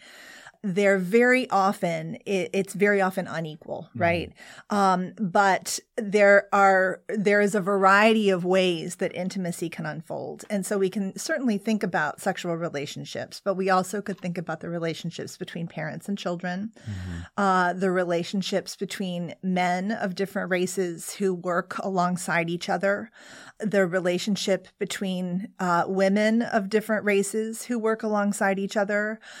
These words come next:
Speaker 1: uh, business relationships where people are, um, you know, buying and selling things from each other,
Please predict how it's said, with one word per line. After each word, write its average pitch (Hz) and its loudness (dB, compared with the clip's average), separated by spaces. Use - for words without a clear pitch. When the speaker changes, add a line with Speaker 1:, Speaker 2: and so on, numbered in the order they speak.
Speaker 1:
uh, 196 2
business 208 4
relationships 208 0
where 196 2
people 190 0
are, 180 2
um, 170 -4
you 220 -4
know, 196 0
buying 196 2
and 180 -2
selling 202 0
things 196 -2
from 202 -2
each 190 -8
other, 190 2